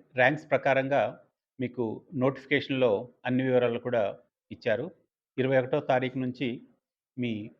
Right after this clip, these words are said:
సర్టిఫికెట్స్ అన్నీ కూడా హెల్ప్ లైన్ సెంటర్స్‌లో వెరిఫికేషన్ చేయించుకోవాలి. సర్టిఫికెట్స్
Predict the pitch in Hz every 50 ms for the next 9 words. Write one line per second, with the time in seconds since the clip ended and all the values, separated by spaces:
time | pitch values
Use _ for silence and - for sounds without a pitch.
0 | _ _ _ _ _ - 127 - - - 143 - 170 135 - 139 127 131 127 127
1 | - 120 107 135 185 214 240 - _ _ _ _ _ _ _ - - 175 - -
2 | - 160 156 151 - 143 127 123 - 131 117 - - - 131 110 104 - 90 -
3 | _ _ _ _ - 113 117 123 - - 139 127 - - 123 - - 107 107 104
4 | 101 - - - 95 95 98 131 190 220 - _ _ _ _ _ _ _ _ _
5 | _ _ _ _ _ _ _ - 139 127 - - - - - 160 151 156 - -